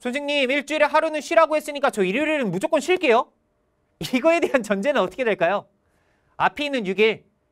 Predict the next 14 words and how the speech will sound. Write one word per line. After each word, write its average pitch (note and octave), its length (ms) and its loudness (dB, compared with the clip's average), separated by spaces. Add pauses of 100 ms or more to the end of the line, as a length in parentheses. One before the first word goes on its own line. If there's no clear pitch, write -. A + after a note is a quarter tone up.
(120)
열심히 F#3 400 -4
공부했다는 F#3+ 600 -4
전제 C#3+ 240 -10
하에서. D#3 400 -6 (340)
그러니까 G#3+ 580 2 (440)
내 A#3+ 340 6
삶을 C#4 480 4
어느 G#3+ 220 4
누군가에게 B3+ 640 2
보여줬을 A3 640 2
때 C#4 400 0
"아, G#3 180 4
너 G3+ 120 2
정말로 B3+ 640 0